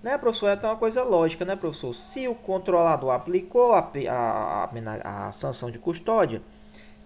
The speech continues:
em grau de recurso, quem é que vai analisar? Governador do Estado. Né? Porque é acima dele?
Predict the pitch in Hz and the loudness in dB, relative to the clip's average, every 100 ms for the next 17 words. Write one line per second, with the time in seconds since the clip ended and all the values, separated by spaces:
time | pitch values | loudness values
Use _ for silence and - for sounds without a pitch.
0 | - - - 277 294 220 196 196 214 233 | -20 -18 -2 -2 0 2 4 4 2 2
1 | 226 233 254 254 262 247 240 233 220 226 | 2 -2 -6 -4 -4 -4 -4 -2 0 0
2 | 220 208 170 190 220 240 247 240 233 - | 2 2 2 0 -2 -4 -2 -2 -2 -8
3 | - - - - - - - - - - | -8 -6 -6 -8 -18 -20 -20 -20 -20 -20
4 | - - - - 190 175 143 151 139 139 | -20 -20 -14 4 4 4 0 4 4 4
5 | 143 143 160 220 151 - | -4 -6 2 4 4 0